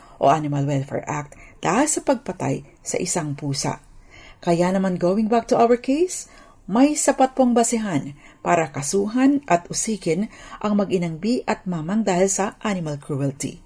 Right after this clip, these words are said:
At dahil nagdulot sa pagkamatay ng mga pusa ang kanilang walang awa at sadyang pag-iwan sa mga ito sa loob ng isang maliit na kahon, abay, malaki po ang tsansang maghima sila ng malamig na rehas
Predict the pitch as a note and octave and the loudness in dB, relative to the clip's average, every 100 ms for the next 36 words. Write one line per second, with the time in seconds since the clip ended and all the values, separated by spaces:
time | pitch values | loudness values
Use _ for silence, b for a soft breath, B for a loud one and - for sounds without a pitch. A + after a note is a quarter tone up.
0 | - - F3 D#3+ E3 F#3 E3+ C#3+ F#3 F#3 | -18 -10 -4 -2 0 2 0 0 0 2
1 | A3 - - E3 D#3+ D3+ D3+ A3 A#3 G3+ | 0 -2 -4 -2 -2 -2 -2 0 2 0
2 | F3+ F3 F#3+ G3 F3+ E3+ E3+ E3 D#3+ D#3 | -2 -4 -2 0 0 0 -4 -4 -4 -4
3 | D#3 C#3+ - G3 A#3+ B3+ - - B B | -4 -4 -4 0 2 2 0 -12 B B
4 | - F#3 - D#3+ G3+ G3+ G3 F3 - C4+ | -8 -6 -2 -2 -2 -2 -2 -2 -2 0
5 | E4 C#4 G3 - E3+ E3 C#3+ D3 C#3 B | 2 2 0 -4 -4 -4 -4 -4 -6 B
6 | B B - G3 F3+ - B3+ D4+ A3+ A3 | B B -2 2 4 2 0 0 0 -2
7 | F#3+ E3+ D3 F3+ D#3 D3 F3 A3+ G3+ B | -2 -2 -4 -6 -8 -6 0 0 0 B
8 | B B B G3 F#3+ F3+ E3 C#3+ C#3+ F3 | B B B -2 0 -2 -2 -4 -4 -8
9 | - B3+ - A#3 A#3 A#3+ A3+ A3+ G#3+ G#3 | -2 0 2 2 0 -2 0 0 -2 -4
10 | B B B - D#3+ C#3+ - B3 A#3+ A3 | B B B -10 -8 -8 -2 2 2 2
11 | G#3 F3+ - C#3+ F3+ F3+ E3+ F#3 F3+ G3+ | 0 -2 -6 -6 -4 -2 0 -2 -2 -2
12 | A#3+ G#3+ D#3+ F3 | 0 0 0 -2